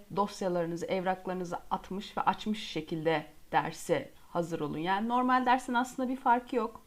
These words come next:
Ee, nasıl normal dersimize başlarken, e, o,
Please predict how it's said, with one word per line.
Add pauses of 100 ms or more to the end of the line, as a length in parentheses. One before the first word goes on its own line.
(720)
Ee,
nasıl (260)
normal
dersimize
başlarken, (420)
e, (100)
o,